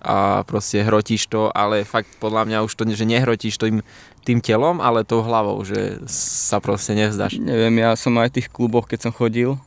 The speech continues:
Speaker 2: a keď trebalo niekomu pomôcť, že ja som bol väčšinou z tých skupinkách medzi prvými, lebo som, ma bavilo ísť čo
Speaker 1: Mhm.
Speaker 2: najrýchlejšie.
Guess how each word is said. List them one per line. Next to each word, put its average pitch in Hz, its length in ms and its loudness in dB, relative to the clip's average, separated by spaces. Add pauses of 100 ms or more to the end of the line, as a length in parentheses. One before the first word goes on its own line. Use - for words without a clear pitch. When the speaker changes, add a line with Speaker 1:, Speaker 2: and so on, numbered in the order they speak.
(120)
Speaker 2:
a 107 240 -2
keď 113 200 -2
trebalo 117 280 2
niekomu 117 320 0
pomôcť, 117 340 0
že 113 280 0 (580)
ja 95 300 -4
som 120 160 2
bol 117 120 4
väčšinou 120 240 2
z - 140 -6
tých 117 140 -6 (380)
skupinkách 120 640 0
medzi 117 280 0
prvými, 123 420 4
lebo 113 320 2
som, 110 320 -4
ma 110 220 0
bavilo 110 420 4
ísť - 320 -4
čo 110 160 -2
Speaker 1:
Mhm. 113 80 4
Speaker 2:
najrýchlejšie. 123 560 0